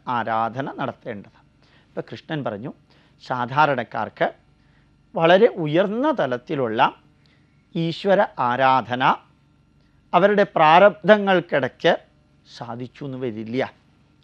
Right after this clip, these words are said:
അതുകൊണ്ട് അവർ വിഗ്രഹ രൂപത്തിൽ ആരാധിച്ചാൽ മതി." "എങ്ങനെയാ വിഗ്രഹം ഉണ്ടാക്കുക?" എന്ന് പറഞ്ഞ് ഉദ്ധവൻ ചോദിച്ചു. അപ്പോൾ ഉടനെ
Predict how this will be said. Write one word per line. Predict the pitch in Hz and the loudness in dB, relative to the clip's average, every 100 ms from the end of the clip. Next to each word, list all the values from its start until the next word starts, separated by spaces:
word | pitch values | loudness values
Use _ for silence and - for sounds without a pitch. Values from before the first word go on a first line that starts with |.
| _ | _
അതുകൊണ്ട് | 175 180 320 135 107 131 - _ _ _ _ _ _ - | -6 -2 0 0 -4 -14 -16 _ _ _ _ _ _ -6
അവർ | 143 147 139 131 | -2 -2 -4 -8
വിഗ്രഹ | 120 196 208 214 147 | -2 2 2 2 -2
രൂപത്തിൽ | 110 127 - 139 156 - _ _ _ - | -6 -8 -8 -4 -2 -4 _ _ _ -12
ആരാധിച്ചാൽ | 123 117 110 113 107 120 110 | -8 -6 -6 -8 -10 -10 -10
മതി." | 107 - _ _ _ _ _ - | -14 -20 _ _ _ _ _ -10
"എങ്ങനെയാ | 143 143 151 139 | -8 -6 -4 -6
വിഗ്രഹം | 131 120 135 143 | -6 -8 -8 -6
ഉണ്ടാക്കുക?" | 131 123 - | -6 -6 -6
എന്ന് | 135 | -8
പറഞ്ഞ് | 123 123 | -8 -12
ഉദ്ധവൻ | 107 123 120 | -10 -10 -8
ചോദിച്ചു. | 120 113 107 - _ _ _ _ _ | -10 -12 -14 -20 _ _ _ _ _
അപ്പോൾ | - 131 | -10 -8
ഉടനെ | 123 135 220 | -2 0 0